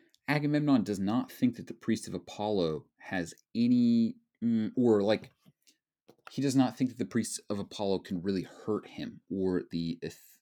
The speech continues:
the Achaeans. It may be that, uh, Agamemnon even believes that the men have only interpreted a plague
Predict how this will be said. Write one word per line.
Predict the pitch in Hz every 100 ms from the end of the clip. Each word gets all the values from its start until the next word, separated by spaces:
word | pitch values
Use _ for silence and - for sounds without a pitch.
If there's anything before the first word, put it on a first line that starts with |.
| _
the | 92 95 85
Achaeans. | - 104 87 - - - _ _ -
It | 160
may | 180 190
be | 135 202 123
that, | 101 - _ _ -
uh, | 110 98 -
Agamemnon | 113 107 107 110 104 101
even | 110 110
believes | 92 95 98 185 123 - -
that | 92 82 - _ _ _ -
the |
men | 101 107 117
have | 113
only | - 113 110 87
interpreted | 92 - - - 113 82 -
a | -
plague | - - 90 73 71